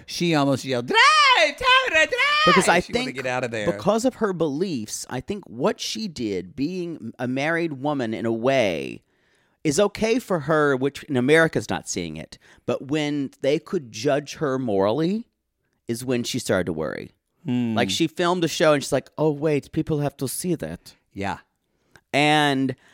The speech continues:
Speaker 2: I think this is the first time, you guys, we realize she thinks she can't play the victim. Because we watched her kind of, I, I
Speaker 1: I
Speaker 2: think she got over her skis.
Speaker 1: I disagree with you there. I think she's too much of a,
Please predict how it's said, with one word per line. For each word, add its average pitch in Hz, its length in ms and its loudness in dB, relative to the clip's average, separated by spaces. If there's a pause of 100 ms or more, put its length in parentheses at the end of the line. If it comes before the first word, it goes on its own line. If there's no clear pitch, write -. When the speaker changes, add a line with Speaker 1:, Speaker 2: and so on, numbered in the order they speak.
(220)
Speaker 2:
I 151 120 0
think 220 340 -6
this - 180 -2
is 262 140 -6
the 190 100 -4
first 175 340 -2
time, 143 240 -4
you 131 100 -2
guys, 117 360 0
we 139 100 -2
realize 131 520 0 (300)
she - 240 -6
thinks - 380 -10
she 151 160 -6
can't - 400 -12
play 147 240 -4
the 123 140 -8
victim. - 460 -8 (960)
Because 127 280 0
we 147 180 4
watched 131 600 2
her 98 600 0 (640)
kind 135 340 0
of, 120 500 0
I, 127 100 6
I 131 180 4
Speaker 1:
I - 40 6
Speaker 2:
think 214 180 2
she 208 160 -2
got 190 160 6
over 170 200 4
her 151 120 4
skis. 127 600 -2
Speaker 1:
I 185 160 4
disagree 214 520 -2
with 185 180 -6
you 123 100 -4
there. 110 320 -2 (100)
I 139 240 4
think 156 300 -2
she's 139 360 -6
too 147 320 0
much 123 320 0
of 113 180 2
a, 110 180 -2